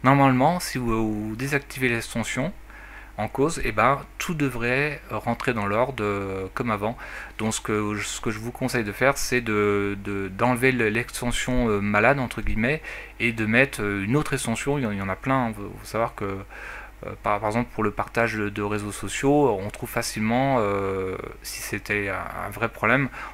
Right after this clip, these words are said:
on trouve d'au-, d'autres, d'autres extensions WordPress. Donc voilà, ce qu'il faut faire, c'est désactiver les extensions qui sont en cause, et voilà, ça va revenir comme avant. Puis en même temps, bah, ça, euh, vous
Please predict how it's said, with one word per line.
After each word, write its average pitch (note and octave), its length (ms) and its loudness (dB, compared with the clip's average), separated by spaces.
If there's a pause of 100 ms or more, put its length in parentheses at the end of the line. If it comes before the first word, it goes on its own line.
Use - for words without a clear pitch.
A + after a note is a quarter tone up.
on G#2 80 -12
trouve A2+ 400 -4
d'au-, G#2 180 -4
d'autres, G#2+ 600 2
d'autres B2 320 -2
extensions - 560 -2
WordPress. - 560 -6 (480)
Donc C#3 100 6
voilà, B2 240 6
ce - 140 -8
qu'il C3+ 100 -2
faut B2 60 2
faire, C3+ 260 6
c'est C3+ 200 2
désactiver C3 920 2 (160)
les A2+ 260 2
extensions C3 680 -2
qui - 140 -10
sont - 180 2
en G#2 100 6
cause, C3 420 2 (460)
et A#2 240 2
voilà, G#2+ 220 4
ça - 160 -4
va G#2 120 2
revenir G#2 380 0
comme A2 160 -2
avant. G2 180 -6 (720)
Puis C3 100 4
en A2+ 60 6
même G#2+ 160 2
temps, C3+ 180 6
bah, B2 100 8
ça, G2+ 240 4
euh, F#2+ 720 -4 (160)
vous G#2 80 -10